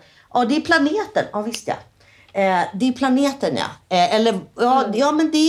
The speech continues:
Speaker 1: är ju de som inte blir insläppta i landet." "Ja, visst ja, det är de." Alltså, vi behöver hela tiden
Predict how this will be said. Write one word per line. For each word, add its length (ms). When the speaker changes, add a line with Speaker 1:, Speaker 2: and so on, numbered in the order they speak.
Speaker 1:
är 40
ju 160
de 280
som 140
inte 220
blir 180
insläppta 440
i 20
landet." 380
"Ja, 100
visst 280
ja, 160
det 60
är 40
de." 320
Alltså, 220
vi 220
behöver 320
hela 380
tiden 340